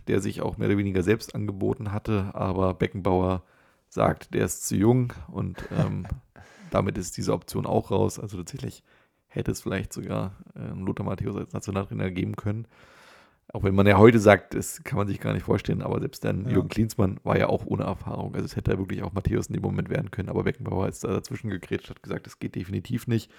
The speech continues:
Speaker 1: und, äh, schlägt da stattdessen, ähm, Guus Hiddink, Morten Olsen und Winfried Schäfer als Nationaltrainer vor.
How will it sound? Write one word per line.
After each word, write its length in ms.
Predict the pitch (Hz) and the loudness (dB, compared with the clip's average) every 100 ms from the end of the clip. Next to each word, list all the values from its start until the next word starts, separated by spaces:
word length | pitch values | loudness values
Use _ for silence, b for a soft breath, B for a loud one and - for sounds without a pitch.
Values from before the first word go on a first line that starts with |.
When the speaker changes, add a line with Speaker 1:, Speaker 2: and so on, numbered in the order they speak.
| B B B B B | B B B B B
Speaker 1:
und, 300 | B 104 87 | B -4 -2
äh, 120 | - 104 | -4 0
schlägt 280 | 110 113 | 4 4
da 100 | 113 | 6
stattdessen, 800 | 95 120 - 110 110 113 113 107 - | 4 2 0 2 2 2 0 -2 -2
ähm, 480 | 107 98 98 98 101 b b b | 0 2 2 -2 -6 b b b
Guus 200 | 113 107 | 2 4
Hiddink, 440 | - 123 135 127 - | 4 4 2 0 -2
Morten 360 | 107 101 117 104 | 4 4 4 0
Olsen 400 | 101 113 120 110 | 4 4 4 2
und 100 | 98 | 0
Winfried 380 | 98 - 98 | -2 -4 -6
Schäfer 420 | - 117 120 101 - | -2 0 0 0 -2
als 380 | 135 - - - | -6 -6 -12 -12
Nationaltrainer 800 | - - - - 104 - - - | -10 -6 -6 -6 -8 -6 -8 -10
vor. 300 | - - | -8 -8